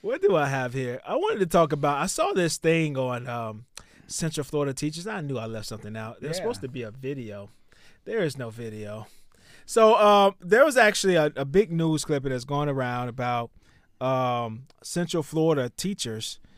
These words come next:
Speaker 1: are, uh, they're pissed off, man. They've had enough. Of course, we always hear about the pay, um, it's not, it's not been enough and things like that. But apparently,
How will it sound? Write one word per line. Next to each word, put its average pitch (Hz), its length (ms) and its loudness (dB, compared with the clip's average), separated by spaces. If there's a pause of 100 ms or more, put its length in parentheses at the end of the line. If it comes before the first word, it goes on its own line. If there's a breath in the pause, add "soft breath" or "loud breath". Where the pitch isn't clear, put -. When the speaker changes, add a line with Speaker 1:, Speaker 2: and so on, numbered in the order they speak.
(560 soft breath)
Speaker 1:
are, 139 360 0
uh, 131 320 0 (160)
they're 120 140 -8
pissed 160 300 -6
off, 147 200 0
man. 127 160 -6
They've 120 100 -6
had 135 160 -2
enough. 143 380 -2
Of 117 160 -10
course, 196 200 -2
we 165 120 0
always 147 420 2
hear 147 280 0
about 131 480 -2 (340 soft breath)
the 127 100 -6
pay, 139 520 -4 (920)
um, 127 640 -4
it's 120 220 -10
not, 131 260 -6
it's 110 120 -12
not 131 200 -6
been 131 180 -4
enough 127 440 -4
and 113 100 -10
things 127 260 -8
like 120 200 -8
that. 120 340 -6 (600 soft breath)
But 151 120 0
apparently, 151 920 2